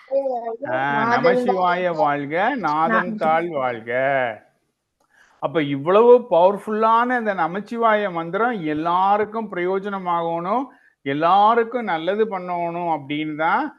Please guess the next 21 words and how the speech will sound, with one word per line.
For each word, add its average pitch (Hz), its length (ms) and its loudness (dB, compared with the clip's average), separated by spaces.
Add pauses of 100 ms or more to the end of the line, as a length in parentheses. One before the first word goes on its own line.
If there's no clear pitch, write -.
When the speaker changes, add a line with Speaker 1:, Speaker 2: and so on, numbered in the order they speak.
(220)
Speaker 1:
மாணிக்க 226 400 2
வாசகர் 214 340 0
என்ன 226 220 -2
பண்ணிட்டாரு? 190 640 2 (300)
எடுத்த 196 400 2
உடனே 190 300 0
சிவபுராணத்துல 180 840 -2
முதல் 170 300 0
வார்த்தையா 147 520 2
வச்சுட்டாரு, 117 400 -4 (600)
நமசிவாய 156 1080 -2
வாழ்க. 127 960 -2 (560)
இப்ப 151 280 0
நமசிவாயன்னு 202 800 0
நம்ம 202 280 -4
சொன்னோம்னா 196 480 -4
நமக்கு 165 420 -6
என்ன 180 260 -2
கிடைக்கும்? 190 380 -2
கல்வி 170 400 0
கிடைக்கும், 160 640 0